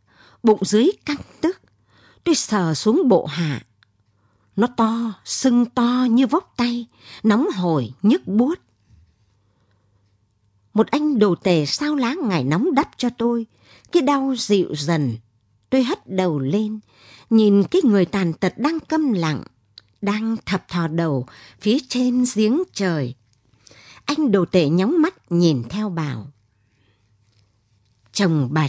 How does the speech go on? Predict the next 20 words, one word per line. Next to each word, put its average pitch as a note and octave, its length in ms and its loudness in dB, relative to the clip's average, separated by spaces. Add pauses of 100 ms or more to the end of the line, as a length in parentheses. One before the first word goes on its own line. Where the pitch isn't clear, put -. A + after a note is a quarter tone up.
chủ C#3+ 240 -2
đấy, G#3 420 -6 (640)
ông F#3+ 160 2
ấy G#3 100 2
bị G#3 200 4
nặng F3+ 200 0
hơn G3+ 400 -2
anh." G#3 220 -4 (800)
"Sao G#3 260 -2 (100)
thế?" A#3+ 280 -6 (1040)
"Trâu E3 220 2
đá E3 420 -2
vào C#3 120 -4
dái. F#3+ 500 -8 (840)
Chưa G#3 160 0
đã, A#3 360 -6 (220)
nó A#3+ 80 2
còn F#3+ 240 2
bổ F3 180 4
móng E3+ 260 2